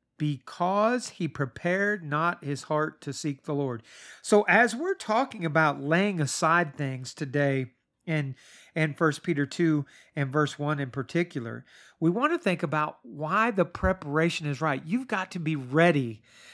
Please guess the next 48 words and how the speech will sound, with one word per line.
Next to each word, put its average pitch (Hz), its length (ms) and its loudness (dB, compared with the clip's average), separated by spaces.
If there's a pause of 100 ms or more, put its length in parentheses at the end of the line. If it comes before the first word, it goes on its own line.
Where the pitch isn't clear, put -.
(160)
to 175 100 4
come 175 260 6
to 147 60 0
the 143 80 4
Word 147 180 6
of 135 80 0
God. 127 300 0
You 170 80 -4
can't 233 260 2
just 185 240 -2
sit 190 160 -2
down 180 260 2
and 147 140 -6
say, 151 340 2 (400)
"Oh, 214 260 8 (200)
go 190 140 4
ahead, 196 240 2
teach 202 280 0
me," 135 220 -4
or, 160 260 2
"I'm 196 200 6
gonna 175 200 4
read 175 280 2
and 143 120 -6
study." 175 400 2 (280)
If 196 220 4
you're 359 180 -2
not 196 280 4
ready, 156 360 6
it's 202 300 0
just 269 220 -2
gonna 220 200 0
be 175 100 -4
useless. 151 600 0
It's 185 140 -4
gonna 233 180 0
be 202 120 2
worthless. 175 540 4 (160)
Hear 359 280 4
that. 147 400 0 (600)
If 294 400 8
you 269 380 4
have 214 440 4
not 208 400 6
made 190 360 6
the 151 80 2
proper 196 480 4
preparations, 185 1300 2